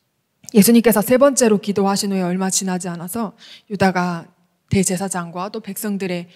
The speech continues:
장로들이 보낸 그 큰 무리와 함께 그 겟세마네로 왔습니다. 예수님께서 잡히시면서 "이렇게 된 것은 다 선지자들의 글을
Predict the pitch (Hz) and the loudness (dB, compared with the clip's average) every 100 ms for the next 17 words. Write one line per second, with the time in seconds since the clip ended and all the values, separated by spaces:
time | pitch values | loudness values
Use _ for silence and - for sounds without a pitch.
0 | _ _ _ _ - 185 185 185 180 180 | _ _ _ _ -4 0 2 2 0 -2
1 | 175 170 170 196 - 254 226 175 170 165 | -10 -10 -12 -10 -4 0 2 0 -2 -6
2 | 233 233 190 233 - _ _ _ _ _ | -8 -6 -6 -6 -10 _ _ _ _ _
3 | _ _ - 196 190 196 185 170 165 165 | _ _ -16 -8 -4 0 0 0 -6 -8
4 | 156 - 165 156 _ _ _ _ _ _ | -10 -10 -12 -16 _ _ _ _ _ _
5 | _ _ - 196 214 202 202 196 185 - | _ _ -4 2 2 2 0 -2 -4 -2
6 | 226 - 185 180 233 214 185 _ _ - | 0 0 -2 -6 -6 -8 -10 _ _ -6
7 | 208 220 220 196 185 180 180 214 - 180 | 2 2 2 -2 -4 -4 -8 -8 -8 -8
8 | - 254 254 285 262 220 202 180 175 180 | -6 -6 -4 -4 2 2 4 0 -2 -6
9 | 180 233 | -6 -8